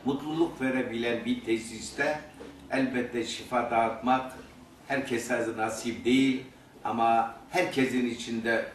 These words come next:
bir özelliği olan sevgili kardeşim Ahmet Maranki ile Elmas kardeşimin bu hizmetleri unutulamayacak hizmetlerdir.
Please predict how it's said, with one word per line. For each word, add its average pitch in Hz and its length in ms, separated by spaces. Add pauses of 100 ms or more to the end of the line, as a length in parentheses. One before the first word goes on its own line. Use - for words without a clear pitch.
(140)
bir 135 240 (100)
özelliği 123 560
olan 123 460 (460)
sevgili 113 560 (100)
kardeşim 110 520 (100)
Ahmet 110 400 (420)
Maranki 117 480
ile 113 380
Elmas 123 380
kardeşimin 104 680
bu 131 100 (140)
hizmetleri 113 720 (380)
unutulamayacak 113 880
hizmetlerdir. 117 800